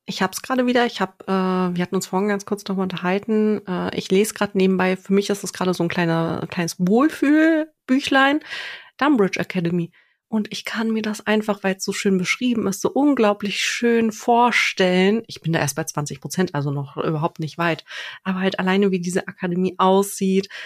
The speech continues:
vom Stil her und alles so, da ist bei mir gerade so die Fantasie wieder komplett da, weil ich da, mich da wirklich einfach zurücklehnen kann und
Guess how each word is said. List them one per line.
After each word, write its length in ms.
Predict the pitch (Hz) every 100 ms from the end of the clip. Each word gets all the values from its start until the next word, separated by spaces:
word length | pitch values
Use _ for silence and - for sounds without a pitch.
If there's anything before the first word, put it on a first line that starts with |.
| - -
vom 200 | 190 190
Stil 460 | - - 208 214
her 240 | 190 196 190
und 180 | 190
alles 320 | 185 190 190 -
so, 160 | 190 - _ _
da 220 | 196 247
ist 140 | 277 -
bei 140 | 214
mir 280 | 214 240 254
gerade 680 | 226 214 214 208 208 208 175
so 140 | 196
die 100 | 196
Fantasie 500 | 196 196 196 190 202
wieder 240 | 196 190 185
komplett 680 | 196 180 - 190 - - - _
da, 520 | 190 190 190 175 165 - -
weil 120 | 190
ich 100 | -
da, 100 | 190
mich 160 | 196
da 140 | 202 190
wirklich 240 | 208 -
einfach 200 | 196 -
zurücklehnen 560 | - 196 247 247 220 226
kann 320 | - 226 226
und 380 | 202 196 196